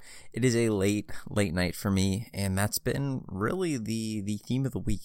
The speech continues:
just super late nights. Uh, there's been a lot of releases coming out. They've been coming out all over the night, all crazy times, so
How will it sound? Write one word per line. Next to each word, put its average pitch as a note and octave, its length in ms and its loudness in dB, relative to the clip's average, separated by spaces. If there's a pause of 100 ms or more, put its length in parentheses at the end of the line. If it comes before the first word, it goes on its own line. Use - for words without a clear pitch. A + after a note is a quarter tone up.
just - 360 -2
super - 480 6
late B2 220 2
nights. G#2 500 2 (640)
Uh, - 240 -10
there's G#2 180 -2
been F#2+ 180 4
a F#2 120 2
lot F#2 300 2
of F2+ 100 -2
releases A#2 460 4
coming A#2 340 0
out. A2+ 180 -2
They've - 120 -6
been F#2 120 0
coming F#2 280 -2
out F2 260 -2 (180)
all B2 320 4
over G#2+ 380 2
the G2+ 120 0
night, G2+ 340 0 (160)
all G2 320 2
crazy A2+ 420 4
times, G#2 680 0
so G2 480 2